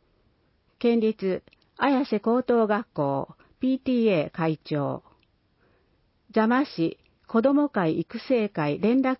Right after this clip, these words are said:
協議会副会長など。当選議員の紹介。五十音順。氏名、継承略。党派、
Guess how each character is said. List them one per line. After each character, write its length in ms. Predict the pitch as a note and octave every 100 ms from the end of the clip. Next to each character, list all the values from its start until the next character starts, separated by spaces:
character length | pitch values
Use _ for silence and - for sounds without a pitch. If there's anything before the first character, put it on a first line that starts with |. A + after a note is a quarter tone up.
| -
協 240 | B3+ A#3
議 120 | A3+
会 380 | A3 D3 C#3 - _
副 100 | A3+
会 280 | - F#3+ F3+
長 400 | - C#3+ B2+ - _ -
な 160 | E3 D3+
ど。 180 | C#3+ - _ _ _ _ _ _ _ _ _ _ _ _ _ _ _ _ _ _ _ _ _ _ _ _ _ _ _ _ _ _ _ -
当 160 | D4+
選 320 | D#4+ D4+ D4 C4+
議 240 | C4+ A#3
員 80 | F3
の 140 | D#3
紹 280 | - F3 E3+ -
介。 340 | D#3 C#3+ D3 _ _ _ _ _
五 180 | G3 G3
十 260 | G#3 B3+ A#3+
音 280 | A3 G3+ F3
順。 340 | F3 D#3+ D#3+ - _ _ _ _ _ _ _ _ _
氏 220 | - - B3+
名、 360 | F#3 D3 C#3 _ _ _
継 240 | C4 C#4
承 280 | C#4+ B3+ A#3
略。 420 | G#3 F#3 - - _ _ _ _ _ _ _
党 240 | - B3 G#3
派、 300 | - C3+